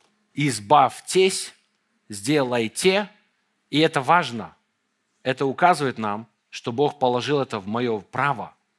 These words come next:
Я могу жить со своей гордыней и могу сказать ей: «Убирайся». Я могу жить в своей боли, в своей обиде, но могу сказать: «Господь, я раскаиваюсь, и я прощаю, и прошу, чтобы ты простил меня». Я могу жить со своим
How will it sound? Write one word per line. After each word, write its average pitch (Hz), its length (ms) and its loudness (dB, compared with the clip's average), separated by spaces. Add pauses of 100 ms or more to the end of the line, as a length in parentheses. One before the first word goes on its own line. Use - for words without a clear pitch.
(640)
Я 120 160 4
могу 120 260 0
жить 131 220 -4
со 160 100 -2
своей 160 220 -2
гордыней 139 560 -4 (360)
и 117 80 -8
могу 117 280 -4
сказать 107 480 -6
ей: 113 120 -12
«Убирайся». 110 640 -6 (720)
Я 117 160 2
могу 135 280 -2
жить 160 280 0
в - 60 -6
своей 156 280 2
боли, 143 340 2
в 143 60 -6
своей 143 260 0
обиде, 131 500 -4 (240)
но 117 80 -6
могу 120 220 -4
сказать: 117 260 -6
«Господь, 117 460 -8
я 110 180 0 (200)
раскаиваюсь, 131 840 -2
и 120 60 -6
я 117 100 0
прощаю, 123 720 -2 (160)
и 113 100 -12
прошу, 117 380 -8
чтобы 104 280 -10
ты 165 160 -6
простил 104 420 -10
меня». 92 280 -14 (360)
Я 123 120 0
могу 131 260 -2
жить 135 260 -2
со 156 120 -2
своим 147 460 0